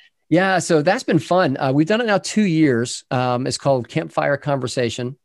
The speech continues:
Um, and actually, the idea was trying to take the lessons that we learned in summer camp and apply them to our real world. Um, and actually, we had, uh, one a couple weeks ago that I thought was great that my wife did. And she, uh, full disclosure,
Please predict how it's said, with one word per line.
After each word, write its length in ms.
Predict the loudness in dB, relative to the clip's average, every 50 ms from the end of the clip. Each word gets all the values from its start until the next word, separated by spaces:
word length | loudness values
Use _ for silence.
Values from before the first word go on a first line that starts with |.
| _ _ -8
Um, 480 | -8 -6 -6 -6 -6 -6 -8 -10 -8 -6
and 120 | -6 -4
actually, 460 | -2 -4 -4 -6 -6 -6 -6 -4 -4 -4
the 180 | -4 -4 -4
idea 340 | -4 -4 -4 -2 -2 -2 -2
was 200 | -2 -4 -6 -8
trying 320 | -6 -6 -4 -4 -4 -6 -8
to 400 | -6 -6 -4 -4 -4 -6 -8 -10 _ _ -20 _ -20 _ _ _ _ _ _ _ -6
take 220 | -2 -2 0 0
the 80 | 0 0
lessons 420 | 2 2 2 2 0 -2 -4 -2
that 120 | -2 -2
we 100 | -2 -2
learned 240 | -2 -2 -2 -2 -2
in 60 | -4
summer 280 | -4 -4 -4 -2 -2 -4
camp 320 | -4 -2 -2 -2 -2 -2
and 80 | -4 -6
apply 220 | -6 -4 -4 -2 -2
them 100 | -2 -4
to 120 | -4 -4
our 120 | -4 -2 -4
real 220 | -4 -4 -4 -4
world. 340 | -4 -4 -4 -4 -6 -8 -10 _ _ _ -12
Um, 420 | -10 -8 -8 -6 -6 -6 -6 -6 -4
and 380 | -4 -2 -2 -2 -4 -4 -6 -6
actually, 400 | -4 -4 -4 -2 -2 0 0 0
we 160 | -2 -2 0 0
had, 200 | 0 0 0 -2
uh, 200 | -4 -4 -4 -6 -10
one 560 | -14 -18 -16 -10 -6 -4 -2 -2 -2 -2 -4 -6
a 40 | -6
couple 220 | -8 -6 -4 -2
weeks 220 | -4 -4 -4 -4 -4
ago 80 | -2
that 200 | -2 0 -2 -2 -4
I 60 | -6
thought 180 | -4 -4 -4 -4
was 120 | -4 -8
great 320 | -10 -6 -2 -2 -2 -2 -2
that 40 | -4
my 120 | -4 -2
wife 280 | 0 0 0 -2 -2 _
did. 320 | -6 -6 -4 -6 -8 -12 -12
And 160 | -12 -12 -12
she, 260 | -8 -6 -6 -6 -6 -8 -6
uh, 180 | -6 -6 -6 -6 -10
full 380 | _ _ -2 0 0 0 0 -2
disclosure, 640 | -4 -10 -12 -6 -2 -2 -2 -2 -2 -4 -6 -8